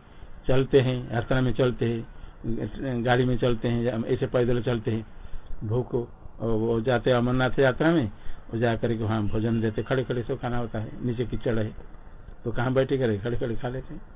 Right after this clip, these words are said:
अभी तो खड़े खड़े बहुत समय खाते हैं बहुत लोग, किंतु वहाँ भी सा-, साधु लोग को भी तो खड़े खड़े खाना पड़ेगा।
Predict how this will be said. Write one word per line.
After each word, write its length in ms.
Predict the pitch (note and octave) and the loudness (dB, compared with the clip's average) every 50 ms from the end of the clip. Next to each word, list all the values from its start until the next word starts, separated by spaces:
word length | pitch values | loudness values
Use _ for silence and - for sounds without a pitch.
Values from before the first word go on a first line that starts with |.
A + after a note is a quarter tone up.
| - - - - - | -18 -16 -16 -12 -10
अभी 120 | - - | -6 -2
तो 120 | G2 C3+ C3+ | -2 0 2
खड़े 180 | - C#3 C#3 | 2 2 2
खड़े 180 | C3+ - D3 D3 | 2 2 2 2
बहुत 180 | C#3 C#3+ C#3+ | 2 2 2
समय 220 | C#3 D#3+ C#3+ D3 C#3+ | 2 2 2 2 2
खाते 240 | - D3 C#3+ C#3 D#3 | 4 2 4 4 4
हैं 80 | D3+ | 2
बहुत 160 | D3+ D#3 D#3 | 2 2 2
लोग, 360 | E3 D#3+ D#3+ B2+ G#2+ G2+ F#2+ - | 4 2 4 2 2 -2 -4 -2
किंतु 180 | C3+ C3+ C3 | -2 0 0
वहाँ 200 | B2 A#2 C3 C#3 | 2 2 0 0
भी 140 | C#3+ D3+ C#3+ | 0 -2 -4
सा-, 140 | C3+ - D3 | -4 -6 -8
साधु 560 | - - - - - - - A#2+ A#2+ A#2+ D3 | -10 -12 -16 -16 -6 2 2 4 6 6 6
लोग 120 | D3+ D3+ | 6 6
को 100 | D3+ E3 | 6 8
भी 100 | E3 D#3+ | 6 8
तो 100 | D#3+ D#3+ | 6 4
खड़े 180 | C#3+ C#3 C#3 C3 | 4 4 2 2
खड़े 160 | B2+ C3 B2+ | 2 0 0
खाना 200 | A#2 C3 B2 B2+ | 0 0 0 0
पड़ेगा। 280 | A#2+ C3 B2+ C3 C#3 | 0 -2 -2 -4 -4